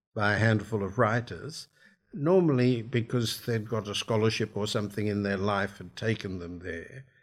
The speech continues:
So they'd had a period of residence there and they wrote about it, like N Hadini and Rendra and Nasha Jamin and Umar Khayyam. So that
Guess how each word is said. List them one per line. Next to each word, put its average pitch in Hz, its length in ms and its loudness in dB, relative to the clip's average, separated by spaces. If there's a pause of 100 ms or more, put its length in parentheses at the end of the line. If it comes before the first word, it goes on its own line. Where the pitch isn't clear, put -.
(200)
So 104 220 -4
they'd 101 260 -2
had 98 220 -2
a 92 80 -6
period 98 520 2
of 87 160 -8
residence 95 580 -4
there 92 340 -8
and 95 140 -10
they 95 140 -6
wrote 104 340 2
about 85 400 -10
it, 85 140 -20
like 85 260 -14 (500)
N 98 160 -2
Hadini 92 880 -4
and 87 160 -12
Rendra 95 680 -4 (120)
and 92 180 -12
Nasha 92 380 -10
Jamin 95 680 -4 (360)
and 101 140 -4
Umar 98 580 0
Khayyam. 92 600 2 (280)
So 120 340 2 (300)
that 143 420 0